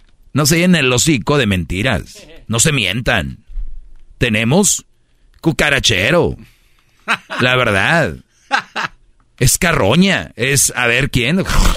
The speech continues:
Vean Discovery, cómo los leo-, la leona caza, viene el león, come, y después llegan las, las aves. Se les llama, ¿aves qué?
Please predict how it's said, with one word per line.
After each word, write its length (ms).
Vean 240
Discovery, 580
cómo 460
los 240
leo-, 460
la 180
leona 520
caza, 580
viene 180
el 80
león, 240
come, 320
y 20
después 300
llegan 300
las, 280
las 340
aves. 580
Se 160
les 160
llama, 400
¿aves 320
qué? 280